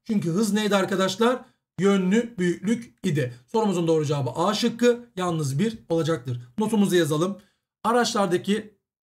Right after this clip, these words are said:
paneller, araçların panellerindeki göstergeler skaler yani sürat ölçer. Ya da gösterir de diyebiliriz.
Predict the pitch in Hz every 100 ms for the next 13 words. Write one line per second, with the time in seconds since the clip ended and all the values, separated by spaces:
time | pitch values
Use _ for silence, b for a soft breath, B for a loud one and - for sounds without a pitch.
0 | - 170 165 151 147 165 - - 180 190
1 | 190 226 220 190 185 180 180 196 175 165
2 | 165 160 175 214 226 B B _ - 165
3 | - - 175 170 - 170 156 180 190 170
4 | 190 190 - 160 135 - 120 - _ _
5 | _ _ _ 170 170 160 127 147 151 147
6 | 123 120 - -